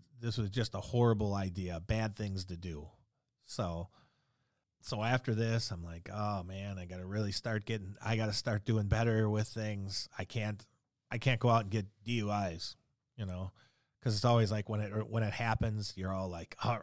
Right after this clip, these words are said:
all right, I'm gonna do things different. I'm not gonna make these same mistakes, blah, blah, blah." So fast forward about six months later, I start working at the E R in Grafton. So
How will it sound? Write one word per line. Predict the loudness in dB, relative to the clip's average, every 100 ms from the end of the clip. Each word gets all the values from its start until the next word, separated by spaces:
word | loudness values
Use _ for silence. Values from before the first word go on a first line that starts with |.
| -4
all | -4
right, | -4 -8 _
I'm | -6
gonna | -4 -2
do | -4
things | -4 -8 -8
different. | -8 -10 -12 -14 -18 -18 -4
I'm | 2
not | 2
gonna | 2 0
make | -2
these | -2 -4
same | -4 -4
mistakes, | -6 -6 -10 -10
blah, | -8 -6
blah, | -4 -6
blah." | -8 -10 -12 _ _ _ _ _ _ _
So | -12
fast | -2 2 2
forward | 4 4
about | 4 0
six | -4 -4 -2
months | -2 -2 -4 -8 -12 _ _ _
later, | -2 2 4 2 -4 _ -4
I | 0
start | 0 2 4 2 0 -16 -18
working | -4 0 0 -2 -6 -6 -6
at | -6 -6
the | -6 -4 -2
E |
R | -2 -4
in | -6
Grafton. | -6 -2 -2 -2 -8 -18 -20 _ _ _ _ _
So | -4 -2